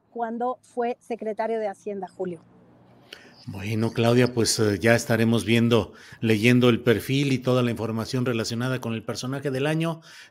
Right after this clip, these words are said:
Speaker 2: que ha designado la revista Fortuna. Claudia, pues, como siempre, muy agradecidos de la posibilidad de platicar,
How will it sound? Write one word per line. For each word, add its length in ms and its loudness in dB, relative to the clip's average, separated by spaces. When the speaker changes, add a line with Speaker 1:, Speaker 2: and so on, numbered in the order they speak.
Speaker 2:
que 140 -2
ha 560 0
designado 680 -2
la 100 -4
revista 540 -6
Fortuna. 800 -16
Claudia, 380 6
pues, 160 2
como 180 4
siempre, 480 4
muy 640 2
agradecidos 800 2
de 80 2
la 140 0
posibilidad 400 -4
de 80 -4
platicar, 720 -2